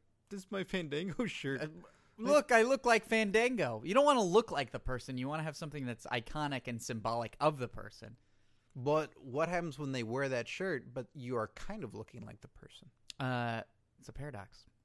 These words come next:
Speaker 1: Oh, my God.
Speaker 2: They dance inside themselves.
Speaker 1: <laughs> Well, on a related note of all of this, w-, w-, with wrestling memes, this is even crazier to me. This is,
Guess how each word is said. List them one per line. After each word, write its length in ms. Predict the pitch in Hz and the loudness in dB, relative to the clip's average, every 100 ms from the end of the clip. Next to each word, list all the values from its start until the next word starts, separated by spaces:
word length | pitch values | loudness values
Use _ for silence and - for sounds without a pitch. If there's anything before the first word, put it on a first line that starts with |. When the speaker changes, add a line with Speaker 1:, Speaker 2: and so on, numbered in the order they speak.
| _ 123 | _ -10
Speaker 1:
Oh, 120 | 117 | -8
my 160 | 101 101 | -8 -12
God. 300 | 113 113 82 _ _ _ _ _ _ | -12 -14 -14 _ _ _ _ _ _
Speaker 2:
They 160 | 127 110 | -8 -8
dance 420 | 98 131 131 - | -6 -4 -4 -6
inside 400 | 123 110 113 120 | -10 -6 -6 -6
themselves. 560 | 104 90 95 87 - _ _ _ _ _ - - - - - _ - - 233 190 - | -8 -10 -12 -12 -16 _ _ _ _ _ -16 -14 -14 -20 -20 _ -20 -20 -18 -16 -10
Speaker 1:
<laughs> 120 | 135 - - 175 | -10 -10 -18 -8
Well, 200 | 151 180 | 6 6
on 200 | 185 208 | 8 4
a 60 | 220 | 4
related 440 | 196 233 320 311 180 | 4 4 4 2 2
note 180 | 156 | 4
of 100 | 156 | 4
all 220 | 196 320 240 | 6 6 6
of 80 | |
this, 220 | 131 117 185 | 2 -2 -2
w-, 220 | 156 156 | -4 -4
w-, 240 | 143 151 - | -6 -8 -12
with 280 | 160 160 131 | -4 -4 0
wrestling 440 | 170 202 180 147 | -2 0 -2 -4
memes, 380 | 143 143 147 - _ _ _ - | -4 -4 -8 -12 _ _ _ -4
this 300 | 160 349 311 | 2 4 4
is 240 | 240 175 220 | 0 2 0
even 240 | 190 190 | -2 -2
crazier 560 | - 302 320 269 220 190 | 0 0 0 -2 -2 -2
to 60 | |
me. 180 | 233 285 | -2 -4
This 240 | 185 294 | -2 -2
is, 220 | 302 175 | -2 -6